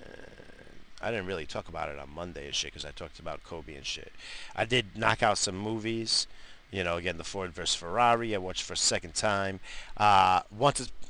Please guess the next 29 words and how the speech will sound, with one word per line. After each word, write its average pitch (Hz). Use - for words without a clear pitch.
Once 131
Upon 139
a 127
Time 131
in 104
Hollywood. 156
Let -
me -
tell -
you, -
uh, -
I 98
was 104
not 98
a -
fan. 82
Not 117
a 110
fan 104
of 98
the, 95
uh, 101
of 98
the 101
movie. 98
I 101
mean, 113
there 123
was 107